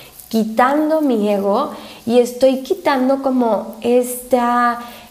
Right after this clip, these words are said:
creencia limitante de que no necesito ayuda de nada ni de nadie y que yo puedo todo sola. Y, y esto es un súper error, porque hoy en día, para mí, la lección más grande que me deja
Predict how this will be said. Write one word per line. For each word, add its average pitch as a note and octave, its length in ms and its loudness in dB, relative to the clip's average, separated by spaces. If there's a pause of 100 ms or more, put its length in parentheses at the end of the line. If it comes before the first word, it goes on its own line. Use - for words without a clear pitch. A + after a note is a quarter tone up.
creencia A#3+ 640 4
limitante A3+ 1080 0
de A3+ 340 0
que A3 160 0
no A#3 240 2
necesito B3 640 -2
ayuda G#3+ 800 0
de G3+ 120 0
nada G3+ 340 0
ni A#3 160 0
de F#3+ 100 2
nadie G3+ 580 0
y G#3+ 200 -4
que G3 460 -2
yo A3 180 2
puedo B3 320 0
todo G#3 260 -2
sola. F3 440 0 (100)
Y, A3 280 -2
y B3 140 2
esto C#4+ 280 0
es E4 100 -10
un E4 200 -2
súper B3 440 0
error, G3 400 2 (560)
porque A3 420 -2
hoy B3+ 400 4
en G#3 240 0
día, G#3+ 580 -2
para A3 220 -2
mí, B3 300 2
la C4 100 4
lección A3+ 540 -2
más A3+ 260 -2
grande A3 380 0
que A3 100 -6
me G#3 160 -4
deja G#3 560 0